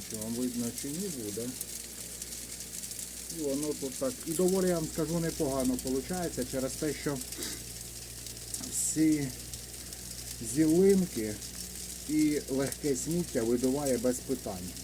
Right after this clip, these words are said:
Залишається в відрі, тільки в азмоловському, я щас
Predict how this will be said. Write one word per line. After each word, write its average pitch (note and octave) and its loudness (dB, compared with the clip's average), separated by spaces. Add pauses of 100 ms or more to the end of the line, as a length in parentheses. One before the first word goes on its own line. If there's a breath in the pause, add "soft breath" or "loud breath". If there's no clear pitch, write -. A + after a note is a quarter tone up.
(140)
Залишається D3+ 0
в C3 4
відрі, D3+ 2
тільки E3 0
в B2 8
азмоловському, G#2+ 2
я G#2+ 0
щас A2 -2